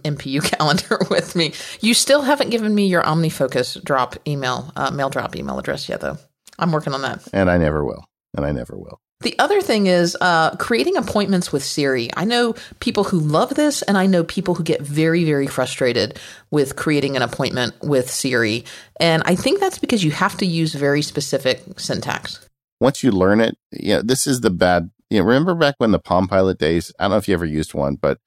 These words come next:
Speaker 2: you had to learn to write in Palm language, not English, <laughs> you know? Like, I remember, I think the F was just the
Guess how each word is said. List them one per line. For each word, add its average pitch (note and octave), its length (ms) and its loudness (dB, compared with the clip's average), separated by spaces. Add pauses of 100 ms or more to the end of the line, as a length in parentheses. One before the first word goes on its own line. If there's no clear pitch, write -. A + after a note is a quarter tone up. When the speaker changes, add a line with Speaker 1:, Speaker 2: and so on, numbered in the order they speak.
(240)
Speaker 2:
you A2 120 0
had C#3+ 140 2
to C3 80 4
learn G2 500 4 (100)
to F#2+ 100 -6
write C#2+ 380 -2 (420)
in D#2+ 160 -2
Palm F#2+ 380 2
language, C2 640 -6
not E2 280 2 (380)
English, D#2+ 640 -2
<laughs> - 40 -2
you B2+ 120 0
know? F#2+ 320 2 (400)
Like, F#2+ 160 2
I F2+ 40 4
remember, F#2 460 4
I C#2+ 80 4
think G2 160 -2
the - 160 0
F E2 260 0
was D#2+ 200 -2
just - 360 -6
the C2 240 -2